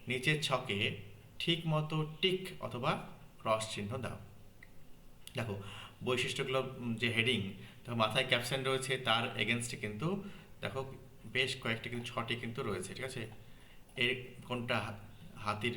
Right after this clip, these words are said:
অব-, মানে নিচের দিকে কোনটি হবে, পাখির হেডে কোনটি বসবে, হরিণের কোনটি বসবে, দেখো, কাঠবিড়ালির কোনটি বসবে, এটা কিন্তু এক এক করে লিখতে হবে এর মধ্যে কিন্তু, ঠিক আছে? সবগুলো কিন্তু সবগুলোই বসবে না, একটা করেই বসবে, ঠিক আছে? নেক্সট দেখো, এগারো থেকে বলছে, এক,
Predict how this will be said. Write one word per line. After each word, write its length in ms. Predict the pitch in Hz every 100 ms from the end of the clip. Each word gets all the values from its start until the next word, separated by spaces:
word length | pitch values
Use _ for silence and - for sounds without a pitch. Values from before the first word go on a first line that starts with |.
| -
অব-, 240 | 104 101 104
মানে 160 | 107
নিচের 260 | 107 107 110
দিকে 160 | 104 104 104 -
কোনটি 240 | 107 101
হবে, 240 | 104 98 104 101 - - -
পাখির 340 | 104 101 - 107
হেডে 240 | 107 104
কোনটি 240 | 104 101 101
বসবে, 340 | 104 101 101 101
হরিণের 380 | - 101 107 107
কোনটি 220 | 104 101 104
বসবে, 320 | 104 98 101 101 - - -
দেখো, 180 | 104 -
কাঠবিড়ালির 440 | 104 101 104 104
কোনটি 220 | 101 98
বসবে, 240 | 101 98 110
এটা 120 | 107 101
কিন্তু 180 | 95 -
এক 140 | 120 -
এক 80 | -
করে 160 | 98
লিখতে 240 | 98 98 95
হবে 120 | 90 85
এর 160 | 117
মধ্যে 260 | 113 113 104
কিন্তু, 200 | 101 -
ঠিক 120 | - 135
আছে? 140 | 135 - - - -
সবগুলো 400 | - 123 117 123
কিন্তু 220 | 123 120
সবগুলোই 400 | 131 120 104 120 110
বসবে 200 | 107 107
না, 120 | - - - - - - - -
একটা 340 | 131 117 - 127
করেই 260 | 123 135
বসবে, 280 | 113 101 -
ঠিক 120 | 117 131
আছে? 120 | 127 107 - - - - -
নেক্সট 220 | 117 135 135
দেখো, 180 | 135 147 -
এগারো 260 | 117 120 117
থেকে 200 | 110 -
বলছে, 220 | 113 131 127 -
এক, 180 | 113